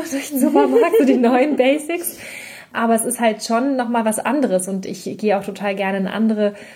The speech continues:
gut sortierte Läden, um, um da nochmal was einzukaufen, weil es ist so wahnsinnig, weil diese ganzen Lebensmittel, also alles, was ich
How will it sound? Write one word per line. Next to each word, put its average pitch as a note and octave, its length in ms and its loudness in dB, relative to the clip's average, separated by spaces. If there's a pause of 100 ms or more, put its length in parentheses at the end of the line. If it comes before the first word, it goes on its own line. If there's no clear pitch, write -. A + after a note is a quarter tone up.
(120)
gut A3 160 -2
sortierte G3+ 400 -2
Läden, G#3 420 2
um, G3 280 -4
um F#3+ 160 -4
da G#3 260 2
nochmal F#3+ 220 0
was F#3 140 -2
einzukaufen, F#3+ 680 -6
weil F#3+ 280 2
es G3+ 120 -6
ist G#3+ 100 -2
so G#3 200 -2
wahnsinnig, G3+ 500 2
weil F#3+ 180 0
diese G3+ 200 -4
ganzen A3 320 0
Lebensmittel, A3+ 420 0
also F#3 200 -4
alles, B3 260 -2
was A3 100 -4
ich A3 160 -8